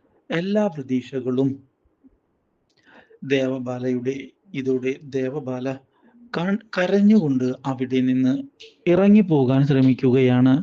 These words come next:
ഇതേ തുടർന്ന് റൂമിലേക്ക് ഓടിക്കയറുന്ന ദേവബാല റൂം അടച്ചിട്ട് പൊട്ടിക്കരയുകയും ചെയ്യുന്നു. ഇതേ സമയം അവൾ കരയട്ടെ, എല്ലാം കരഞ്ഞു തീർക്കട്ടെ,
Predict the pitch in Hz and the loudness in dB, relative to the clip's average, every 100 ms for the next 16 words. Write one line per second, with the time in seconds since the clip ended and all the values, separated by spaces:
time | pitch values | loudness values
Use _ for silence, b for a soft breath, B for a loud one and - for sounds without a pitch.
0 | - b b b _ 135 135 135 131 123 | -4 b b b _ 0 2 2 0 0
1 | 131 127 131 127 139 160 180 180 185 - | 2 4 4 4 2 4 4 4 2 2
2 | 202 - _ 170 170 185 208 151 135 123 | -2 -2 _ 2 4 4 2 2 2 4
3 | 131 127 135 233 120 127 123 135 123 127 | 4 4 2 -2 -2 0 2 2 0 2
4 | 123 127 123 b b b - 135 147 190 | 2 0 -2 b b b -8 0 4 6
5 | 202 262 185 127 131 113 127 113 135 254 | 6 4 2 0 0 0 -2 0 -2 -2
6 | - 135 127 - 156 147 127 127 127 127 | -6 -4 -4 0 0 2 2 4 4 4
7 | 127 143 135 127 131 127 - - b b | 4 4 4 4 4 4 2 -6 b b
8 | b b - 131 127 123 135 120 131 127 | b b -10 -4 -4 -4 -6 -4 -4 -4
9 | - _ _ _ _ _ - 143 190 - | -6 _ _ _ _ _ -4 0 2 0
10 | 131 127 123 120 127 123 _ _ _ _ | 0 2 2 0 -2 -4 _ _ _ _
11 | _ - 139 127 131 127 - _ - 151 | _ -4 0 2 2 0 -6 _ -4 0
12 | 165 190 190 139 131 131 120 131 | 4 6 6 4 2 0 0 0